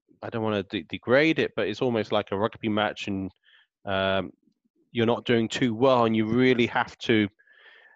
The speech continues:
find the next level or next levels, in fact, because people do realize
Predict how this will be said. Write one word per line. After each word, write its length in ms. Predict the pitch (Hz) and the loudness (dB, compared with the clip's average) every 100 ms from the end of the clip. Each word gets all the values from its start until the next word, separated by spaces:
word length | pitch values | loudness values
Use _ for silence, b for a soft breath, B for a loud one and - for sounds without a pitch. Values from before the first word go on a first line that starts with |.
| b _ | b _
find 760 | 123 139 123 123 120 117 - - - _ _ - | 0 2 4 4 2 0 -4 -16 -20 _ _ 0
the 100 | 123 | 2
next 420 | 127 123 - 117 | 4 2 -4 0
level 320 | 127 127 107 | 2 4 4
or 140 | 104 107 | 4 4
next 360 | 113 - - | 2 -2 -4
levels, 480 | 113 120 110 98 95 | 2 2 2 -2 -2
in 120 | 95 | -8
fact, 400 | - 104 92 - - | -4 -4 -4 -8 -12
because 280 | - 110 - | 0 0 0
people 360 | 135 131 117 107 | -8 -6 -8 -4
do 240 | 131 131 120 | 0 2 2
realize 600 | 123 117 110 101 101 | 2 2 2 2 0